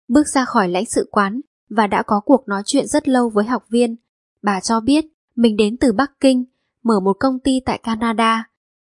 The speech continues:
Bà rất nghiêm túc lắng nghe học viên giảng tình hình dịch bệnh trước mắt và sự dối trá của Trung Cộng.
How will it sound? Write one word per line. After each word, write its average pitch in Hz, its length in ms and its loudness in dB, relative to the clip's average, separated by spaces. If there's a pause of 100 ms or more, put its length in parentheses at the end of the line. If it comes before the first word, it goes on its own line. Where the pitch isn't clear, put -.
(140)
Bà 196 160 2
rất 269 220 -2
nghiêm 233 220 0
túc 311 240 0
lắng 214 240 -4
nghe 247 200 -2
học 220 240 -4
viên 233 220 -2
giảng 196 220 -6
tình 190 200 -6
hình 185 220 -6
dịch 190 200 -4
bệnh 196 180 -2
trước 294 240 -4
mắt 311 180 2 (140)
và 208 160 0
sự 202 200 0
dối 214 260 0
trá 220 220 -4
của 220 160 -2
Trung 208 220 -4
Cộng. 214 260 2